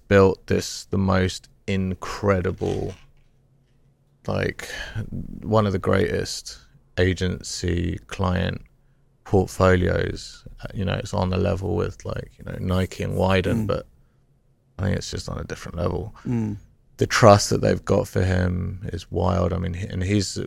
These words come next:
Speaker 1: truly uncompromising, you know.
Speaker 2: Mm.
Speaker 1: Um, so working with him was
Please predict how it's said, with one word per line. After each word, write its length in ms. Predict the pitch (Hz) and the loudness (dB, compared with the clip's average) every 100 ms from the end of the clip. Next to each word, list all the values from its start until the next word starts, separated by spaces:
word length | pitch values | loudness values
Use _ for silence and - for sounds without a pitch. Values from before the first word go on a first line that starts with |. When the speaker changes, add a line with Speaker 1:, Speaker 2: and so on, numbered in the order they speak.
| - - | -10 -8
Speaker 1:
truly 680 | - 98 92 90 85 85 - - - _ - | 0 2 4 2 0 -2 -8 -20 -20 _ 0
uncompromising, 1160 | 95 87 98 87 - 87 87 87 90 87 85 92 | 0 2 0 -2 -2 0 0 -2 -4 -6 -8 -8
you 100 | 87 | -2
know. 80 | |
Speaker 2:
Mm. 300 | 87 113 104 - - | 0 0 -2 -8 -8
Speaker 1:
Um, 500 | 92 90 87 82 87 - _ _ _ _ _ _ _ _ _ _ _ _ _ | -4 -2 -2 -2 -6 -10 _ _ _ _ _ _ _ _ _ _ _ _ _
so 400 | - - 101 101 | -6 4 8 8
working 420 | 98 110 107 - 101 | 10 8 8 4 2
with 180 | 92 | 2
him 260 | 98 98 98 | 2 2 2
was 440 | 92 90 - - | 2 -2 -6 -12